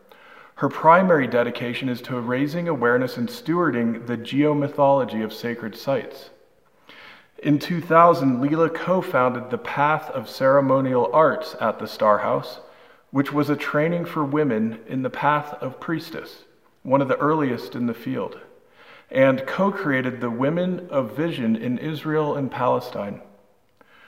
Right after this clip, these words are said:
She creates programs for sacred living and remembrance primarily in Boulder and Australia.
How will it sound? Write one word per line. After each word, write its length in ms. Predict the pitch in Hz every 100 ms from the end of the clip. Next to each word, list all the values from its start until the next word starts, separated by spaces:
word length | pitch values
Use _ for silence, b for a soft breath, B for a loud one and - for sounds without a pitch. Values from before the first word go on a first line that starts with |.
| b
She 200 | - 165
creates 400 | - 170 156 -
programs 480 | - 156 156 160 151
for 160 | - 123
sacred 500 | - 147 147 160 135
living 340 | 139 143 151
and 160 | 131 123
remembrance 720 | 123 127 175 143 120 117 -
primarily 800 | - 123 123 143 160 127 113 110
in 160 | 117 113
Boulder 500 | 117 131 156 165 - -
and 220 | 135 139
Australia. 640 | 127 127 - 147 139 92